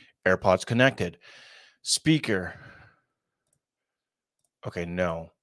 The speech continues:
AirPods. Test. I think I got it. I think I got it.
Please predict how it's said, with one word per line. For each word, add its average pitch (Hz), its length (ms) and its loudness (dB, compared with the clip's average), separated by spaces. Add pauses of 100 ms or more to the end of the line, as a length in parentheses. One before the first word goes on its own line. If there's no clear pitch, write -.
(580)
AirPods. 95 680 0 (480)
Test. - 480 -6 (1500)
I 143 60 -6
think 110 260 -6
I 120 80 10
got 127 240 10
it. - 220 0 (400)
I 95 100 -4
think 120 280 -10
I 120 100 2
got 113 240 -2
it. 101 120 -8